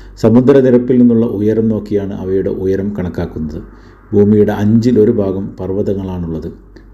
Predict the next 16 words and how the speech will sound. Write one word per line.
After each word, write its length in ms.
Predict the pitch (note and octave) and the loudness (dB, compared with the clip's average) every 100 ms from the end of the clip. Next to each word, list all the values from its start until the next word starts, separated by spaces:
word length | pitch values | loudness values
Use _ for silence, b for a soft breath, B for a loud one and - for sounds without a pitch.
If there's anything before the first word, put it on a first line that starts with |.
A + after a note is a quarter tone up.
| - | 0
ഒരു 120 | A2+ | 2
പർവ്വതത്തിൻ്റെ 720 | A#2+ A2 A2+ A#2+ B2 A#2+ A#2 | 4 2 4 4 2 2 2
അത്ര 280 | A#2+ - A#2 | 0 -2 0
തന്നെ 320 | A#2 A#2+ B2 | 4 4 2
പകുതി 400 | A#2 G#2 A2 A#2 | 0 -2 0 0
ഭാഗം 340 | G#2+ G2+ G2 G2 | 0 0 -2 -4
ഭൂമിക്കടിയിലുണ്ടെന്നാണ് 1000 | F#2+ G2 - F#2+ F#2+ F#2+ F2+ F2 F2 F2+ A#2 | -4 -4 -6 -2 -2 -2 -6 -6 -6 -6 -8
ശാസ്ത്രം 480 | - E2+ - G2 | -8 -10 -8 -8
വ്യക്തമാക്കുന്നത്. 720 | E2+ - F#2 E2 E2 D2+ C#2+ - - B B B B - | -8 -8 -6 -4 -4 -8 -10 -12 -16 B B B B -4
കരയിൽ 360 | A#2+ A#2 C#3 D3 | 2 4 6 4
മാത്രമല്ല, 520 | C#3 B2 B2+ B2+ A#2+ A#2+ - | 0 -2 -4 0 0 0 -2
കടലിലും 500 | G2+ A2 A#2 A2+ F#2+ - B B - | -2 2 2 2 -2 -10 B B -10
വൻ 140 | G2+ C#3+ | -4 -4
പർവ്വതങ്ങളുണ്ടെന്ന് 960 | C#3+ G#2+ A2+ A#2 A2+ A2 G2 F#2+ F#2+ G2+ | -2 0 2 4 4 2 0 -2 -4 -6
ശാസ്ത്രം 500 | - F2 E2+ G2 G2+ | -8 -10 -10 -10 -8
കണ്ടെത്തിയിട്ടുണ്ട്. 720 | - F2 F2+ E2+ E2 D#2+ D#2 | -8 -8 -6 -6 -6 -6 -8